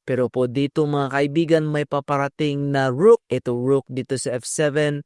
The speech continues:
Kasi sa strategy, napakaganda ni rook na ilagay po dyan sa seventh rank.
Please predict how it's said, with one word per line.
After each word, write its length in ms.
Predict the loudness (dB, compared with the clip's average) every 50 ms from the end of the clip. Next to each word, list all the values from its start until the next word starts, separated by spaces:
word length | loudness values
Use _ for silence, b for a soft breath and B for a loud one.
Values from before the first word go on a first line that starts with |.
| _ _
Kasi 400 | -10 -8 -4 -2 0 0 0 -2
sa 160 | -4 -6 -6
strategy, 720 | -6 -4 -4 -4 -4 -2 -4 -4 -2 -2 -2 -2 0 -2
napakaganda 880 | -2 -2 -2 -2 -2 -4 -4 -4 -4 -2 -2 -2 -2 -2 -2 -2 -2 0
ni 80 | -2
rook 320 | -2 -2 -2 -4 -4 -6 -6
na 80 | -6
ilagay 480 | -4 -2 -2 -4 -2 -2 -2 -2 -2 -2
po 160 | -4 -6 -6
dyan 240 | -4 -4 -4 -6 -4
sa 160 | -6 -6 -6
seventh 320 | -4 -4 -4 -4 -6 -8 -6 -4
rank. 160 | -6 -6 -6